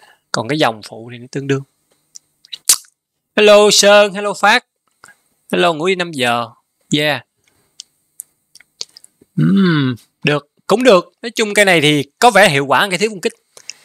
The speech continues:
Kayuha cầm hoặc là con, à, gì? Nilu. Nilu cầm cũng được. Chưa thấy có Nilu cầm cái cuối kiếm này nè. Cái dù nè. <clears throat>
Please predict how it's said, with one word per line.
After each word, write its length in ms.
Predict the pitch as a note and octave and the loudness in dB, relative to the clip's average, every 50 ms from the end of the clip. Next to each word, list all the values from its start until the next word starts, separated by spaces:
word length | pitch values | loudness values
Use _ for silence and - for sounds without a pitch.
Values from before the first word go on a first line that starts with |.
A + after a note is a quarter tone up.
| _ _ _ _ - | _ _ _ _ -4
Kayuha 520 | - D#3+ E3+ E3+ E3+ D#3+ D3+ D#3 D#3 D#3 | -2 -2 -2 -2 -4 -4 -2 -2 -2 -2
cầm 300 | D3 - - C3 A#2+ A2 | -2 -4 -6 -6 -6 -6
hoặc 160 | G#2 A2+ G#2+ A2+ | -8 -12 -10 -10
là 80 | A2+ | -8
con, 240 | A2 - C#3+ C#3 C#3+ | -6 -6 -8 -6 -6
à, 80 | C#3+ C#3+ | -8 -8
gì? 200 | C#3+ C3+ B2 - _ - - _ _ - | -8 -8 -12 -14 _ -20 -20 _ _ -6
Nilu. 380 | - E3 F3 F#3+ G#3 A3 A3 G#3 _ _ _ _ _ | -4 0 2 4 4 2 2 -4 _ _ _ _ _
Nilu 220 | - D#3+ D#3+ E3+ E3 | -10 -8 -8 -8 -8
cầm 200 | - - C3+ B2+ | -8 -10 -10 -10
cũng 120 | C#3+ D#3+ | -8 -6
được. 180 | D#3+ C3+ B2+ - - | -6 -6 -6 -6 -8
Chưa 140 | - F3 F#3+ | -6 -6 -4
thấy 120 | F#3 F#3 | -4 -6
có 120 | F3+ - F#3+ | -6 -6 -6
Nilu 220 | F3+ D#3+ D#3 D3+ | -4 -4 -4 -4
cầm 180 | C3 - B2+ A#2 | -4 -6 -8 -8
cái 120 | B2 C#3 C#3 | -10 -16 -12
cuối 140 | - E3+ D#3+ | -12 -10 -6
kiếm 140 | - F#3 G3 | -6 -6 -4
này 100 | G3 D#3 | -6 -8
nè. 120 | B2 A#2+ C3+ _ _ _ _ _ _ _ _ - | -10 -12 -16 _ _ _ _ _ _ _ _ -10
Cái 100 | - C#3+ | -6 -6
dù 220 | C3 B2 A#2+ A2+ A#2 | -4 -4 -4 -6 -8
nè. 140 | A2+ A#2+ - _ _ - - - - - - - - _ _ _ _ _ _ - _ _ | -12 -12 -14 _ _ -8 -6 -2 -2 -2 -4 -4 -10 _ _ _ _ _ _ -20 _ _
<clears throat> 280 | - F3+ A3 G3 D#3+ | 0 0 2 0 -2